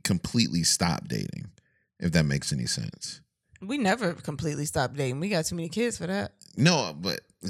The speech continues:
Speaker 1: you're right.
Speaker 2: Okay.
Speaker 1: But if I left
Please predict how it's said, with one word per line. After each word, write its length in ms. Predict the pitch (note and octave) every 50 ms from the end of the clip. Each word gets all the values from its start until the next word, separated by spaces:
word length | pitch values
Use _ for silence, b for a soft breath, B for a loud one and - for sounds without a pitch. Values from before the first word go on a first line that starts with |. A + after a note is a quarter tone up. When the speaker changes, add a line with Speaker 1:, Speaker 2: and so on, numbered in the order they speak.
| F#2
Speaker 1:
you're 240 | - G#2+ A#2+ B2 B2
right. 320 | C3 C3 B2+ F2+ C2 A#1 - - _ _ _ _ _ _ _ _ _ _ _ _ _ _ _ _ _ _ _ _ _ _ _ _ _ _ _ _ _ _ _ _ _ _ _ _ - - G3+
Speaker 2:
Okay. 500 | G3 F#3 - - F#3 D#3+ D#3 G3 A#3+ A#3+ - - _ _ _ _ - _ _ _ - - -
Speaker 1:
But 340 | - G2 F#2 F2+ F2+ E2+ - - _ _ _ _ -
if 120 | F2+ -
I 100 | G2 G2
left 460 | G#2 G#2 F#2 C#2+ D2+ G2 - - -